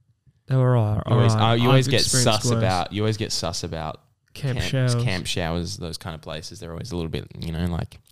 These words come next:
Speaker 2: yeah.
Speaker 1: People kept turning off the light when I was trying to shower, though.
Speaker 2: Did they?
Speaker 1: Yeah.
Speaker 2: No, it's always the way. Or, you know, wetting, um, toilet paper and throwing it at each other, like throwing it over the
Speaker 1: That is
Speaker 2: stalls
Speaker 1: grim.
Speaker 2: and
Speaker 1: Have you experienced any, like,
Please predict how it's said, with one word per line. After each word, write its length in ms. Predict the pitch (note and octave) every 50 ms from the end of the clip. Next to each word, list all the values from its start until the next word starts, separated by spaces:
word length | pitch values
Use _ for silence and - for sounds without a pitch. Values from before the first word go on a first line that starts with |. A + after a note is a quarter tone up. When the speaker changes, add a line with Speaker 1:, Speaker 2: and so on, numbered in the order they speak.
| _ _ - - _ _ _ _ _ _ _ _ _ _ -
Speaker 2:
yeah. 160 | - F#2 F2+
Speaker 1:
People 200 | F2+ F2+ F#2 C3+
kept 200 | - C3+ A#2+ -
turning 260 | - - A#2+ A2+ A2+ G#2+
off 80 | G#2+
the 100 | - -
light 200 | A2 A2 A2 A2+
when 80 | A2+ G#2+
I 40 | G#2
was 80 | G#2 -
trying 160 | - A2 G#2
to 40 | G#2+
shower, 300 | - - A#2 A2+ A2 A2+
though. 200 | A2+ A2 A2 - - _ _ _ _ _ _ _ _ _ - _ -
Speaker 2:
Did 180 | A#2+ C3 C#3 A2
they? 160 | B2 A2+ D3+ E3 D#4+ - - - -
Speaker 1:
Yeah. 240 | - A3+ A#3 E3+ D3+ G3+ G#3+ -
Speaker 2:
No, 120 | A2+ G2+ -
it's 100 | - -
always 220 | - F2+ F#2 E2 -
the 80 | F#2
way. 180 | F#2 F#2 F#2 -
Or, 160 | - G2 G2
you 140 | F2+ F#2 F2+
know, 200 | E2+ - G2 G2 - - - _ _ - -
wetting, 480 | F#2 F#2 G2 F2 F2 - G2+ F2+ F2+ F#2
um, 400 | F2+ F2+ F2+ F2 F2 F2+ F2 F#2 - _ _ _ _ -
toilet 260 | - - G2 F#2 -
paper 320 | - F#2+ G2 G#2+ A2+ - C3+
and 100 | B2+ A#2
throwing 460 | - - - A2 G2+ F2 F2+ F#2 F#2+
it 180 | G2 G2 - _ _ _ _ _ _ _ _ _ _ _ _ _ _ _ _ _
at 120 | - G#2+ G2+
each 180 | F#2+ F#2+ - A2
other, 160 | A#2 C#3 C3
like 180 | - - -
throwing 320 | - - - G2 F#2 F2 F2
it 80 | F2
over 200 | F2+ F2+ E2+ -
the 80 | E2+ F2+
Speaker 1:
That 140 | G2 B2+ A#2+
is 60 | F2+
Speaker 2:
stalls 100 | F2 F2+
Speaker 1:
grim. 140 | - B2 A#2+
Speaker 2:
and 60 | B2
Speaker 1:
Have 140 | B2+ B2+ B2
you 100 | C3+ C3+
experienced 440 | C3 - - - C3 B2 B2 A#2+ -
any, 100 | B2 A#2+
like, 220 | A#2+ B2 B2 B2